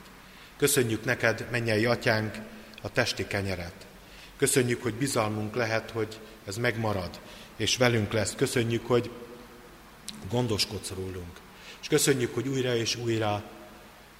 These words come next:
éhséget támasztasz bennünk a lelki kenyérrel is, hogy éljünk vele, hogy értsük, hogy szeressük. Köszönjük a te törvényedet, amely útmutató a számunkra.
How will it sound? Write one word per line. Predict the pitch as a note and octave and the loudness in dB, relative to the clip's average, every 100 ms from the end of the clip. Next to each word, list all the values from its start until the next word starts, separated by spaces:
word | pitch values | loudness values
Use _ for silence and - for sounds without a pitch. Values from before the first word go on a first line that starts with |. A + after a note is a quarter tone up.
| - - - - | -20 -20 -20 -4
éhséget | B2+ C3 - B2 G#2+ G#2+ G#2 - - - | 4 6 6 4 2 2 0 -8 -14 2
támasztasz | A2+ A2+ A2 - G2 F2+ | 4 4 0 -4 -6 -2
bennünk | A#2 A#2 A2 G#2 G#2+ - - - - - | -2 0 -2 -4 -6 -10 -12 -12 -14 -8
a | G2 | 0
lelki | A2+ A#2+ A2+ G#2 | 2 2 0 -6
kenyérrel | - A2 A2 G2+ F#2+ G2 F#2+ F#2+ - - - - - - - | -2 0 2 0 0 -2 -2 -4 -8 -16 -20 -20 -20 -20 -4
is, | A#2+ A2 - - - - - - - - - | 0 2 2 0 -8 -16 -20 -20 -20 -14 -2
hogy | G#2 F#2 | -2 2
éljünk | B2+ B2+ A#2+ G#2+ | 2 4 0 -2
vele, | G#2+ G#2+ G#2 G2+ - - - - - - | -2 0 0 -4 -8 -16 -20 -20 -20 -10
hogy | G2 | -2
értsük, | B2 C3 - A#2 - | 0 2 0 -4 -4
hogy | G2 | -6
szeressük. | - A#2 G#2 - - F#2+ - - - - - - | 0 0 2 0 -2 -6 -10 -18 -20 -20 -20 -6
Köszönjük | B2 - G#2+ G2+ | -2 0 -2 -2
a | G#2+ | -4
te | G2+ | -6
törvényedet, | - A2+ G#2 G2+ F#2+ F#2+ G2 - - - - - - | -2 -2 0 -2 -2 -4 -8 -12 -18 -20 -20 -20 -8
amely | A2+ B2 A#2+ | -2 2 4
útmutató | B2+ C#3 A2 A2 G#2 F#2 G#2 F#2+ | 2 0 -4 -6 -4 -4 -2 -4
a | |
számunkra. | F2 - F#2+ F#2+ F#2 - F2+ | -2 -2 0 -2 -4 -6 -8